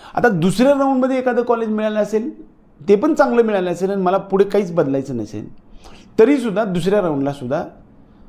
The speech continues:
आपण रिटेन्शन फॉर्म भरून देऊ शकतो किंवा नाही दिला तर तिसऱ्या राऊंडमध्ये आपल्याला अपग्रेडेशनसाठी, चॉईस फिलिंगसाठी जाता येऊ शकतं. आता बेटरमेंटसाठी तुम्हाला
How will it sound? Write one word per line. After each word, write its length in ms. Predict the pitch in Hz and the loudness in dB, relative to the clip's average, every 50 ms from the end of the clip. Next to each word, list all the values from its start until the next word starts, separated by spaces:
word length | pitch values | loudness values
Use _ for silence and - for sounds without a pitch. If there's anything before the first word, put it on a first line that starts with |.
| - - - - - - - - - | -20 -20 -20 -20 -20 -20 -20 -8 -2
आपण 300 | - - - 190 208 220 - - - | -2 0 0 0 -2 -4 -4 -8 -6
रिटेन्शन 480 | 147 143 139 123 165 156 139 151 170 175 | -4 -2 0 2 2 0 0 0 -4 -6
फॉर्म 280 | - 139 120 135 139 | -4 -4 -4 -4 -2
भरून 320 | 123 123 120 127 151 165 156 | -2 -4 -2 -4 -4 -2 0
देऊ 240 | 147 139 131 120 110 | 0 2 2 0 -2
शकतो 400 | - - - - - - 65 - - | -6 -8 -14 -14 -16 -18 -18 -10 -4
किंवा 160 | - 185 226 | 0 0 2
नाही 240 | 233 220 214 214 226 | 2 2 2 2 2
दिला 200 | 214 226 226 233 | 0 0 -2 -2
तर 180 | 214 214 254 - - - - - - | 0 0 0 -2 -2 -10 -16 -10 -6
तिसऱ्या 240 | 196 165 185 208 208 | -4 0 2 2 2
राऊंडमध्ये 440 | 180 160 143 139 139 131 131 151 175 | 2 0 -2 -2 -2 -4 -4 -4 -4
आपल्याला 380 | 156 - 120 120 131 175 269 302 - - - - - - - - - - - - | -6 -6 -6 -6 -6 -6 -6 -8 -12 -18 -20 -20 -20 -20 -20 -20 -20 -14 -6 -4
अपग्रेडेशनसाठी, 960 | 135 135 156 147 151 156 156 151 147 180 175 156 - 143 110 107 170 185 - - - - - - - | -4 -2 0 2 2 2 2 2 0 -2 -2 -2 -2 -4 -2 -2 -4 -4 -4 -10 -18 -20 -14 -4 0
चॉईस 280 | 160 160 180 180 185 - | 2 2 2 2 -2 -4
फिलिंगसाठी 640 | 190 185 190 185 - 180 160 - - 233 302 - - - - - - - - - - - - | -4 -4 -4 -4 -4 -4 -6 -6 -6 -8 -8 -10 -12 -20 -20 -20 -20 -20 -20 -20 -16 -8 -2
जाता 280 | 120 131 117 - - - - - | -2 -2 -2 -2 -6 -8 -8 -6
येऊ 220 | - 117 113 113 139 | -4 -4 -4 -4 -6
शकतं. 360 | - - 190 - - - - - _ _ _ _ _ - - - - - - - - | -6 -6 -6 -6 -8 -18 -20 -20 _ _ _ _ _ -20 -20 -20 -20 -20 -20 -12 -4
आता 160 | - - 240 | 0 0 2
बेटरमेंटसाठी 920 | 208 165 135 170 175 170 196 233 247 247 262 254 240 - 247 247 247 247 | 2 2 2 2 4 4 2 2 2 2 0 0 -2 -2 -2 -4 -4 -4
तुम्हाला 280 | - 240 233 240 240 | -8 -8 -6 -6 -6